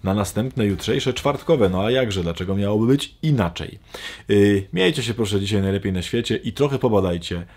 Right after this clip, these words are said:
swoje, swoje wnętrza. Ściskam,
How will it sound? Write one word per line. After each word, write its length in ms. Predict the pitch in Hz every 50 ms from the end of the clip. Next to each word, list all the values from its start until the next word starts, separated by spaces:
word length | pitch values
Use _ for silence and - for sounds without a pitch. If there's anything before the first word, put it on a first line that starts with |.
| - -
swoje, 520 | - - - - 95 87 85 82 80 80 82 - - - - -
swoje 340 | - - - 95 92 90
wnętrza. 460 | 87 90 87 82 85 - - - - - - - -
Ściskam, 580 | - - 143 151 151 - 151 151 156 165 170